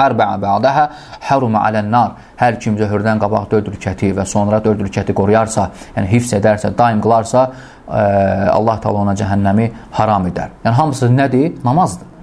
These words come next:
Yəni, söhbət namazdan gedir. Kim dörd rükət qılar, kim dörd rükət əvvəl, sonra, hamısı namazdan gedir söhbət.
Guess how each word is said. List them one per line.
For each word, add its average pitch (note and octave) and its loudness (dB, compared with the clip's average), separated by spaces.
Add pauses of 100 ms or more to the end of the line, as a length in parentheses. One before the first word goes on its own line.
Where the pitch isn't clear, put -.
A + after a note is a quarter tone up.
(260)
Yəni, - -12
söhbət A#2 0
namazdan A#2 2
gedir. G2+ -2
Kim C3+ -2
dörd C#3+ 2
rükət A2 0
qılar, F#2 0
kim A#2+ 0
dörd A#2+ 2
rükət G#2+ -2
əvvəl, A2 2
sonra, A#2+ 2 (200)
hamısı C3 0
namazdan A#2 2
gedir F#2 0
söhbət. - -6